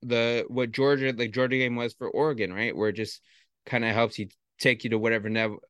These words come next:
uh, whatever level, kinda wakes you up, humbles you a little bit,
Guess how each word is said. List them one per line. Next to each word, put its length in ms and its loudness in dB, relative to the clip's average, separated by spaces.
uh, 140 2
whatever 340 0
level, 400 0
kinda 260 -8
wakes 300 -4
you 80 2
up, 140 -2
humbles 340 0
you 100 0
a 20 -2
little 240 0
bit, 340 2